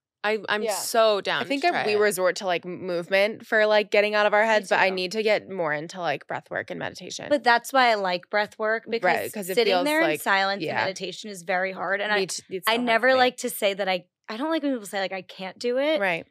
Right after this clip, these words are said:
Speaker 3: because I know it's a pra-, it's like a muscle. Like, if I
Speaker 2: Mm-hmm.
Speaker 3: actually sat there every day in silence, it would get easier.
Speaker 2: Right.
Speaker 1: Mm-hmm.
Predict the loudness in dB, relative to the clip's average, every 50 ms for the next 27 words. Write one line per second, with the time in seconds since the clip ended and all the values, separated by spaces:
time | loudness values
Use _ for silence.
0 | _ _ -6 -2 0 2 4 4 4 2 2 -2 -2 0 0 0 0 0 -2 -4
1 | -6 -8 -6 -6 -4 -2 0 0 0 0 2 2 4 4 4 2 2 0 -2 -4
2 | -2 -2 -2 -2 -2 0 2 4 4 4 4 2 0 0 -2 -2 -2 -6 -8 -8
3 | -6 -4 -2 -2 -2 -2 -2 -2 -2 -2 -4 -4 -6 -6 -6 -6 -6 -6 -4 -4
4 | -4 -4 -4 -6 -8 -8 -8 -8 -8 -8 -8 -10 -10 -10 -10 -12 -12 -12 -10 -8
5 | -6 -4 -4 -4 -4 -6 -8 -12 -14 -14 -12 -12 -12 -12 -14 -14 -16